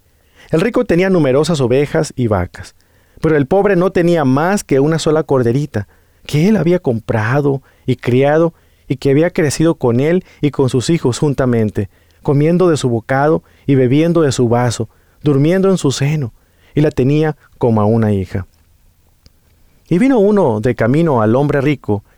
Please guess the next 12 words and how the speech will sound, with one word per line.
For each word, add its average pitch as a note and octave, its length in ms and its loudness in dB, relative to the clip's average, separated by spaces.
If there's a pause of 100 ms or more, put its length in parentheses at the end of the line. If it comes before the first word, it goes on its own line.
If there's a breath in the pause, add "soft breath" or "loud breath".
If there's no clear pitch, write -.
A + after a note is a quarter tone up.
(220 soft breath)
y C#3+ 160 2
éste G3+ 220 -2
no F3 140 0
quiso E3+ 300 -2
tomar A#2+ 440 0
de B2+ 100 0
sus A2+ 200 -4
ovejas A2 500 -2
y G#2 40 -2
de G2+ 100 0
sus G2+ 220 -6
vacas, A2 440 -4